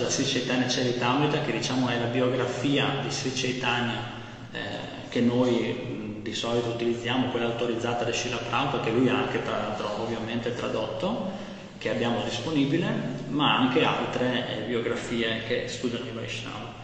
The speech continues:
come per esempio la Chaitanya Bhagavatam. <clears throat> Perciò ecco,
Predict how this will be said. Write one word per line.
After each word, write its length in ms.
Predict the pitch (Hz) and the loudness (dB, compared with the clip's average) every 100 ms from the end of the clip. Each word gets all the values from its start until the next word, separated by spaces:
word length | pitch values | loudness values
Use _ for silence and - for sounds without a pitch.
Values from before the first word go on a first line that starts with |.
| - | -14
come 160 | - 123 | -4 -2
per 140 | 117 | 0
esempio 260 | 117 117 117 | -2 -2 -2
la 60 | 113 | -2
Chaitanya 420 | - 117 117 117 | -2 -2 -2 -2
Bhagavatam. 540 | 113 107 113 113 117 117 - - - - - - - - 185 185 220 233 - 233 185 139 - - - - | -2 -4 -6 -6 -8 -10 -10 -10 -10 -12 -14 -14 -12 -4 -2 4 6 8 12 12 12 10 6 2 -2 -4
<clears throat> 80 | - | -2
Perciò 380 | - - 139 135 | 0 4 4 4
ecco, 280 | 120 - | 2 2